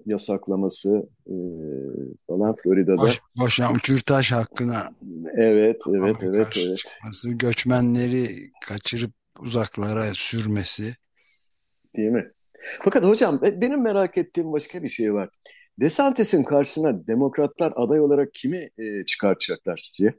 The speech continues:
Speaker 1: Yani Biden mı yine? <laughs> Ya onun için mi DeSantis'in gelecek seçimlerde şimdiden
Speaker 2: Belli
Speaker 1: başkan da
Speaker 2: görünüyor.
Speaker 1: <laughs> Ya ama öyle bir algı var. Yani başkanlığa, e, kesin gözüyle falan bakılıyor. Trump'ı alt ede-, alt edecek diyorlar.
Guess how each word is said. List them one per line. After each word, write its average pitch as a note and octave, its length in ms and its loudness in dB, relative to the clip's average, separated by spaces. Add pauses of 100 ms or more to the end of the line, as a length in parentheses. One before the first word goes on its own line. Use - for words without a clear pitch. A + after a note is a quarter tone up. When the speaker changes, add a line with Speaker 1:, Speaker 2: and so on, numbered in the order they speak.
(880)
Speaker 1:
Yani G2 280 2 (120)
Biden E3 300 8
mı F#2 120 6
yine? D#2 240 -2 (1200)
<laughs> - 280 -2 (720)
Ya G#2 180 6
onun E3+ 300 10
için D3 320 8
mi B2 100 10
DeSantis'in B2+ 600 6
gelecek A#2 400 4
seçimlerde A#2+ 800 -2
şimdiden A#2 540 -4
Speaker 2:
Belli C#3 180 -2
Speaker 1:
başkan C#3 460 2
da - 20 4
Speaker 2:
görünüyor. B2+ 320 4
Speaker 1:
<laughs> G2+ 60 -20 (1500)
Ya C3+ 280 4
ama E3 260 4
öyle E3+ 300 8
bir G3 220 2
algı C#3+ 360 0
var. B2 240 -4
Yani A2+ 280 -2
başkanlığa, C3 840 -4
e, C#3 220 -8
kesin F#3 380 0
gözüyle F3+ 360 0
falan A#3 340 -2
bakılıyor. C3 600 2
Trump'ı F#3+ 360 6
alt G#3 200 8
ede-, B2 240 4
alt B2+ 260 2
edecek G2 380 -4
diyorlar. F#2 540 -4